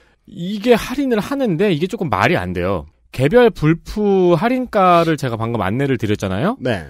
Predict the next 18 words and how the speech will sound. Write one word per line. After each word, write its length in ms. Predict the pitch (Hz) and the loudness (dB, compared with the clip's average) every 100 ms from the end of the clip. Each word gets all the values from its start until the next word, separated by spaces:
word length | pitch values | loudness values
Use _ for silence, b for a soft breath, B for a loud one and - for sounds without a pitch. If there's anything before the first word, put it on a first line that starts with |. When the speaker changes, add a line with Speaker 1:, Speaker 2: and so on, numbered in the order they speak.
| - | -8
Speaker 1:
거기서 340 | - 175 220 214 | 2 2 2 -2
추가로 560 | - - 330 392 330 220 | -4 -12 -4 0 4 4
이십 280 | 143 151 185 | 2 0 -2
퍼센트 380 | 156 131 113 104 | -2 -2 -4 -4
할인이 320 | 107 95 87 | -4 -2 -4
됩니다. 500 | 90 92 180 139 80 | -4 -2 0 -2 -4
Speaker 2:
네, 220 | 120 117 98 | -4 -4 -4
사십오 400 | 147 170 202 165 | -6 -4 -4 -2
퍼센트 340 | 165 175 - | -2 -4 -4
정도 240 | 151 135 | -2 2
할인이 260 | 131 123 117 | 2 2 -2
될 120 | 90 | -4
거예요, 320 | - 73 73 | -8 -10 -12
그러면. 500 | 71 69 64 73 185 285 | -14 -14 -16 -14 -16 -14
Speaker 1:
이러면 1080 | 190 269 330 330 247 226 220 214 208 214 | -14 -8 -6 -4 -4 -4 -2 0 2 0
안 200 | 113 107 | -2 0
돼요. 540 | 127 101 107 90 71 - | 4 4 4 0 -2 -8
Speaker 2:
네. 320 | 123 113 | -2 -2